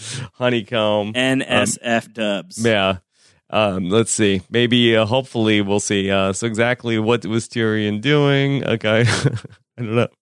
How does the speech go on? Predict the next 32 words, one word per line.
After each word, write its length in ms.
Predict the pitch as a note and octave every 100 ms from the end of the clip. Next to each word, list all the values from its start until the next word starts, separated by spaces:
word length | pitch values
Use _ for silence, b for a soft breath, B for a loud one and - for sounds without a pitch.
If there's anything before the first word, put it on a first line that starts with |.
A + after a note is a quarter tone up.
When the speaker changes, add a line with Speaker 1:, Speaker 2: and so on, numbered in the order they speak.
| _ C#3+ D#3+ C3+
Speaker 1:
Uh, 200 | B2 B2+
I 120 | D3
think 100 | F#3
that's 200 | G3 F#3
getting 160 | F#3 E3+
into 120 | C#3+
spoiler 400 | - C#3+ C#3+ C3
territory. 360 | A#2+ G#2+ G2+ G2
You 60 |
might 100 | A#2+
have 120 | C3+ B2+
to 80 |
explore 380 | A#2 - - A#2+
that 140 | A#2 G2+
on 160 | A2+
the 60 | G#2+
book 220 | A#2+ -
club. 280 | A2+ F#2+ C3
Speaker 2:
Yeah, 260 | B2+ A#2+ A#2
I 140 | B2
didn't 240 | C3 D3+ C#3+
want 180 | C#3
to 60 | B2
say 300 | - C3 A#2
that, 240 | G#2+ G2+ -
but 160 | G#2
this 160 | D3 -
is 140 | A#2
in 100 | A#2
the 60 | G#2+
books, 360 | G2 E2 _
guys. 440 | - D#2 C#2+ -